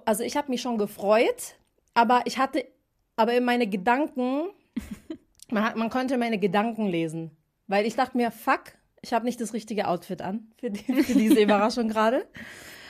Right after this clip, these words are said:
Speaker 1: Punkt Nummer eins. Punkt Nummer zwei, ähm, er packt das Sushi aus und ich dachte schon, „Fuck, das ist alles Sushi mit Fisch.“
Speaker 2: Was?
Speaker 1: Und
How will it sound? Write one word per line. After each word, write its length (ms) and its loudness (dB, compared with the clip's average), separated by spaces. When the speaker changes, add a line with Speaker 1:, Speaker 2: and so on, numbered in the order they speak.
Speaker 1:
Punkt 160 -2
Nummer 140 0
eins. 300 0
Punkt 160 2
Nummer 220 2
zwei, 600 0
ähm, 400 4
er 280 4
packt 300 -6
das 120 -2
Sushi 300 -2
aus 300 2
und 80 -6
ich 100 -6
dachte 260 -6
schon, 360 -4
„Fuck, 400 -8
das 260 -2
ist 580 -6
alles 580 -2
Sushi 600 -4
mit 160 -2
Fisch.“ 440 -8
Speaker 2:
Was? 280 0
Speaker 1:
Und 380 0